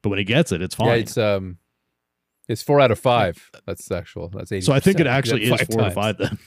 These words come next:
Speaker 1: <laughs> 'cause he just never sees a clean
Speaker 2: <laughs> Yeah.
Speaker 1: pocket. It's, it's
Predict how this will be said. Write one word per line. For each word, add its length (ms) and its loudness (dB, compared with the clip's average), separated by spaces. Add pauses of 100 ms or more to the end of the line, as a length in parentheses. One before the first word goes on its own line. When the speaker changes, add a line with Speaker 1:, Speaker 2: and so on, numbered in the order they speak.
(100)
Speaker 1:
<laughs> 240 -20
'cause 240 -4
he 80 0
just 180 -4
never 240 0
sees 240 -2
a 60 0
clean 240 2
Speaker 2:
<laughs> 40 2
Yeah. 40 4
Speaker 1:
pocket. 320 0
It's, 240 -12
it's 220 -18